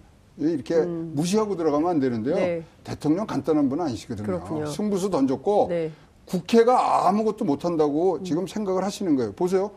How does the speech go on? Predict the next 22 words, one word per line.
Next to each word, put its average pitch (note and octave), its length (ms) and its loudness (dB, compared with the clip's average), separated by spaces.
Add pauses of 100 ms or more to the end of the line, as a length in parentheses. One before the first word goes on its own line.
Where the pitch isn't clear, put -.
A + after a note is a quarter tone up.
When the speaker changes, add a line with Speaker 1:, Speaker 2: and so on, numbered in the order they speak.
Speaker 2:
음. F3+ 240 -10
Speaker 1:
담화 G3+ 300 0
나오니까 D#3 680 2
Speaker 2:
네. F3+ 220 -4 (260)
Speaker 1:
각자대로 B3 720 0
놀았잖아요. B2 560 -2
Speaker 2:
음. F3 460 -6
Speaker 1:
국민의당은 A3+ 600 4
네 D#3 200 6
시에 D#3+ 120 0
의총한다. G#2 600 -2
Speaker 2:
네. E3+ 360 -4
Speaker 1:
아, - 140 0
새누리당 A3 560 2
친박비박 G#3 560 0
나눠서 D#3+ 380 2
Speaker 2:
음. A#3+ 40 -4 (120)
Speaker 1:
비상시국회에 D#3+ 680 -2
Speaker 2:
음. D3+ 60 2
Speaker 1:
가서 C3+ 220 0
들어가고 A#2+ 340 -2
Speaker 2:
음. E2 260 -8